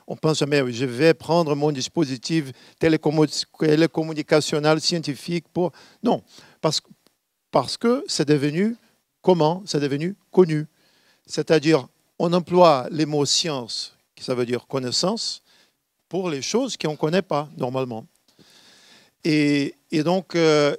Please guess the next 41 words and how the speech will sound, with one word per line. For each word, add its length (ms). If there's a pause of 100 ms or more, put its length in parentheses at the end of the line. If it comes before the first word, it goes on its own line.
je 120
pense 280
que 460
la 160
science 300
s'engage 400
toujours 600 (120)
à 120
cette 280
notion 680
de, 500 (1300)
euh, 420
chercher 600 (800)
quelque 240
chose 340
qui, 480 (100)
euh, 440 (720)
peut 240
être 480
dans 580
les 320
domaines 460
du, 140 (180)
de, 140
enfin, 260
de, 140
de, 160
de 140
la 200
science 320
de 80
base, 340
de 60
la 60
connaissance 440
de 80
base, 320
ou 40
aussi 360
de 120
la, 180